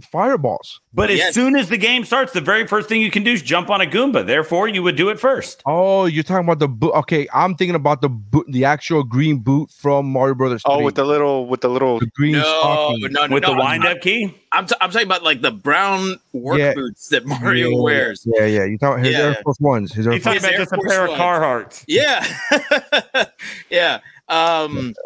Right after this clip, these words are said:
Speaker 3: I like to think he's a, he's a Red Wing guy.
Speaker 2: Okay.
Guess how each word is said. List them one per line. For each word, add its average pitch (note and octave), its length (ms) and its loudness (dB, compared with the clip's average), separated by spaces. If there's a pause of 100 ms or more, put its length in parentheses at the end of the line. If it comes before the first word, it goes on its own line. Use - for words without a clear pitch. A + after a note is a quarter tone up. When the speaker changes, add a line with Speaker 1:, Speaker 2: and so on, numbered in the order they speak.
(480)
Speaker 3:
I E3+ 80 0
like G#3+ 140 0
to G#3+ 80 -4
think G3 200 -2
he's F3 120 -4
a, D#3 240 2
he's C#3+ 180 -2
a C#3+ 80 0
Red F3 200 0
Wing B2+ 260 -2
guy. G2 300 -6 (440)
Speaker 2:
Okay. G#3 480 0